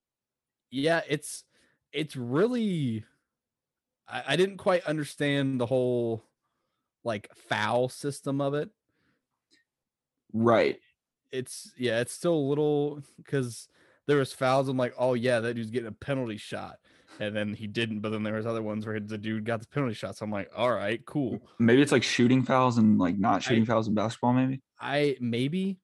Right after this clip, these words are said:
Speaker 1: I don't know. It was just, but highly entertaining. Um, watch some archery.
Speaker 2: Arch-, archery, uh,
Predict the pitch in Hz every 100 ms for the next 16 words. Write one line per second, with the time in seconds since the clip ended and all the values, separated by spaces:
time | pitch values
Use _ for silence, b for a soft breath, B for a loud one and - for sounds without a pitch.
0 | _ _ _ _ 123 147 139 110 135 151
1 | 135 135 - - _ _ _ _ _ _
2 | 147 - _ 139 139 143 131 120 117 113
3 | 127 - _ - 110 104 101 107 _ _
4 | _ _ _ _ _ 127 - 139 117 _
5 | 107 127 - 147 151 170 190 _ _ _
6 | _ _ _ _ _ - 110 - - _
7 | _ _ 127 160 175 151 143 - _ _
8 | _ _ _ _ _ _ _ 117 120 107
9 | 87 82